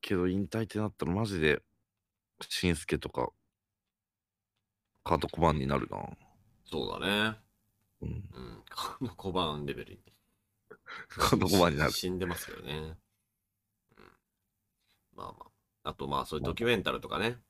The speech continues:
Speaker 2: そういう松本人志のやってる番組どうなるのっていうのもちょっと気になりますけど。
Speaker 1: うん。気になるね。
Speaker 2: うん。
Speaker 1: まあ、ドキュメンタルとかはね、別に、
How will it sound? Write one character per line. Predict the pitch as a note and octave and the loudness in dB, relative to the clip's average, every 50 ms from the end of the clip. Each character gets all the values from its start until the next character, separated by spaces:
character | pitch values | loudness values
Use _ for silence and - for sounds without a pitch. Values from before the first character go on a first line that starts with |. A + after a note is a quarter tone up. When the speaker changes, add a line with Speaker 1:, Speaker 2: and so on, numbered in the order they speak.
| _ _ _ _ | _ _ _ _
Speaker 2:
そ | - - C2+ C2+ | -12 -10 -8 -6
う | |
い | C#2 C2+ C#2 D2 D2 D2 C#2 | -6 -6 -4 -4 -4 -4 -6
う | A#1+ | -4
松 | D2+ E2+ - G#2+ | -6 -6 -4 -4
本 | G#2+ G#2+ - A#2+ | -6 -2 -2 -2
人 | - - B2+ | 0 0 -2
志 | - - C#3 | -2 0 0
の | C#3 D#3 | 2 2
や | C#3 G#2+ | 2 0
っ | - | 0
て | - - G2+ | -2 -2 -2
る | G2+ | 0
番 | F#2 F#2+ F#2+ F#2+ | 0 0 -2 -2
組 | F#2 F#2+ F#2 F2 | -2 -4 -4 -2
ど | F#2 F#2 | -4 -4
う | F2 | -4
な | E2 | -4
る | D2+ E2 | -6 -6
の | F#2+ A2+ | -8 -8
っ | - | -10
て | - - | -8 -10
い | C2 | -10
う | - | -10
の | - | -10
も | - | -16
ち | - | -18
ょ | - | -18
っ | |
と | - - | -20 -18
気 | - - | -16 -12
に | G#1 | -12
な | G#1 | -12
り | A1+ | -12
ま | A1 A1+ | -12 -14
す | - | -14
け | - C2+ | -12 -8
ど。 | C#2 C#2 | -4 -4
Speaker 1:
う | C2+ | -4
ん。 | A#1+ G1+ G1+ G1+ G1+ _ _ _ _ _ _ - | -4 -6 -8 -14 -18 _ _ _ _ _ _ -6
気 | - F2 | -2 0
に | D2+ | 0
な | C2+ B1 | 0 -2
る | - B1+ | -4 -2
ね。 | D#2 E2+ D2+ - - _ - - - - | -2 -2 -2 -2 -6 _ -20 -20 -6 2
Speaker 2:
う | F#2 | 4
ん。 | |
Speaker 1:
ま | G#2 | 4
あ、 | E2+ | 4
ド | D#2 F2 | 4 2
キ | - - | 0 0
ュ | |
メ | C#4+ | -2
ン | G4+ - - | -2 -2 0
タ | F#3+ E3+ | 0 0
ル | D3 - | 0 0
と | - - | -4 -6
か | - B1 | -6 -6
は | A#1+ | -6
ね、 | A1 A#1 A#1+ - - - | -6 -6 -10 -12 -12 -14
別 | - - - - - | -14 -14 -14 -16 -14
に、 | - A1+ - | -12 -12 -12